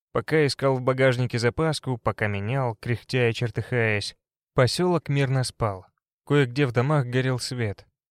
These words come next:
Некоторые окна излучали голубоватое сияние, там смотрели телевизор. Уличные фонари разливали вокруг себя дрожащие желтоватые лужицы света, но окружающий мрак был слишком густым и плотным.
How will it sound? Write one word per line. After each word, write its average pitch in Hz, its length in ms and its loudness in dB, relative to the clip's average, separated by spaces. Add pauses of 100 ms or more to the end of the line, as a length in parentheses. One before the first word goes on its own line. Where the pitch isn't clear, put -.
(100)
Некоторые 147 440 2
окна 120 400 -2
излучали 120 460 -2
голубоватое 120 680 0
сияние, 117 600 -2 (160)
там 139 180 -2
смотрели 113 500 -2
телевизор. 98 640 -6 (220)
Уличные 113 480 2
фонари 113 460 0
разливали 120 560 2
вокруг 123 360 0
себя 120 260 0
дрожащие 123 600 0
желтоватые 117 600 0
лужицы 113 400 -6
света, 117 540 -6 (140)
но 151 140 2
окружающий 139 600 0
мрак 127 280 2
был 120 180 -2
слишком 120 420 -2
густым 127 400 -4
и 117 40 -4
плотным. - 580 -6